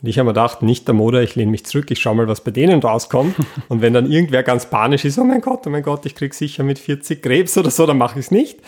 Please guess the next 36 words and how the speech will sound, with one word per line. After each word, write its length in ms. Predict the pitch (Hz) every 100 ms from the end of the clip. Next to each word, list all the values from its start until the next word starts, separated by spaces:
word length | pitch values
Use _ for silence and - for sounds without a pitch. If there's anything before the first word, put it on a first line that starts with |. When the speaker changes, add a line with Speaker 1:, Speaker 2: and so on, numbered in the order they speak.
| 117
Speaker 2:
<laughs> 200 | 202 190 -
Speaker 1:
A-, 180 | 127
aber 160 | - 135
alle 220 | 120 160
haben 120 | 151
mir 100 | 143
gesagt, 240 | 127 131 -
"Na, 100 | 104
es 100 | 98
war 80 | 113
einfach 180 | 104 104
interessant." 540 | 107 107 156 160 170 -
Sie 180 | -
schauen 240 | 127 123 120
hier 280 | - 226 269
und 140 | 202
da 160 | 123 120
wieder 180 | 123
nach, 360 | 120 107 147 -
wenn 140 | 120
sie 120 | 117 127
in 60 |
irgendeinem 300 | 131 131 113
Paper 320 | 120 123 127
was 160 | 113 -
lesen 300 | 139 214 156
über 140 | 113 113
einen 140 | 120
snip, 300 | 120 139 165
ob's 200 | 143 -
den 120 | 127
auch 280 | 107 127 -
haben, 180 | 139 156
einfach 340 | 110 117 - - - - _ _ _
for 340 | - - 127
fun. 440 | - - 107 165